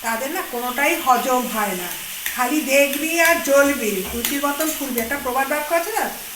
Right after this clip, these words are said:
"দেখ, তুই পাশের বাড়ি, আমার বাড়ি যা রান্না হবে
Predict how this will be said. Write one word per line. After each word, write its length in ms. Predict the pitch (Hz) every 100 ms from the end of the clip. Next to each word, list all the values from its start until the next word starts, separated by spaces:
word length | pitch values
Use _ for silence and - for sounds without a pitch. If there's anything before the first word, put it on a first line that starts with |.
| -
"দেখ, 180 | 254 311 -
তুই 140 | 320 277
পাশের 380 | 247 - 294
বাড়ি, 320 | 285 285 311 359 - - -
আমার 300 | 214 233 269
বাড়ি 260 | 277 277 294
যা 180 | 277 294
রান্না 340 | 254 247 277
হবে 300 | 277 285 302